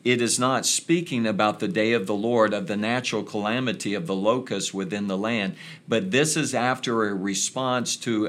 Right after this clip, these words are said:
a national repentance before God from the heart. "And it will come about after that, about, and it will come about that whoever calls on the name of the Lord will be delivered.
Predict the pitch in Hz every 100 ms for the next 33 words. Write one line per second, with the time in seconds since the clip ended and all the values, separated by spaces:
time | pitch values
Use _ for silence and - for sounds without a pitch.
0 | - 101 98 98 110 139 139 147 143 131
1 | 113 98 98 127 131 131 120 - 90 -
2 | 113 117 95 104 101 95 - - - -
3 | 120 117 104 98 - 101 80 - - -
4 | _ _ _ _ _ _ _ _ _ _
5 | _ _ _ 117 120 135 135 139 123 -
6 | 160 165 139 123 107 95 - 120 151 156
7 | 156 135 127 98 80 - - - _ _
8 | _ _ _ - 113 113 127 107 - 120
9 | 120 120 113 - 151 170 160 113 107 101
10 | 98 - 104 107 104 120 123 113 135 151
11 | 156 156 135 123 123 123 107 98 98 104
12 | 120 123 107 110 104 104 95 87 110 127
13 | 135 131 117 113 95 107 98 104 87 85
14 | 78 -